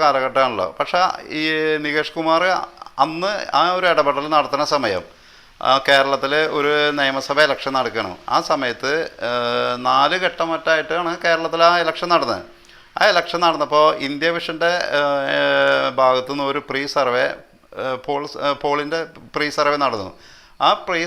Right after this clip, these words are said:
സർവേയിൽ, ഏഹ്, ഇലക്ഷൻ കഴിഞ്ഞപ്പോൾ നികേഷ് കുമാർ പ്രവചിച്ച ആ പ്രവചനത്തിൽ എനിക്ക് തോന്നുന്നു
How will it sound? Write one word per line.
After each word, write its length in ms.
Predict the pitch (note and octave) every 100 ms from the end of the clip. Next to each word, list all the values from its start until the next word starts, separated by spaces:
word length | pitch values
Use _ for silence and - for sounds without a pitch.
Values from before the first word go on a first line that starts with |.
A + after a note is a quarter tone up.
| E3+
സർവേയിൽ, 440 | E3+ D3 C3+ B2+ D3+ E3+ - -
ഏഹ്, 320 | C3+ C3+ C3+ C3 C3+
ഇലക്ഷൻ 300 | C3+ - D#3+ D#3+
കഴിഞ്ഞപ്പോൾ 440 | C#3+ B2 B2+ C3+ C3+ - B2+
നികേഷ് 360 | B2+ D3 -
കുമാർ 260 | D3+ D3+ D3+ D3
പ്രവചിച്ച 480 | D3+ C3 A#2+ A2+ - D3 F3 - - - - _ -
ആ 40 | C3
പ്രവചനത്തിൽ 540 | D3 C#3 C3 B2+ B2+ B2+ C#3 D3
എനിക്ക് 200 | B2+ C#3+ D3
തോന്നുന്നു 360 | C#3+ C3+ C#3+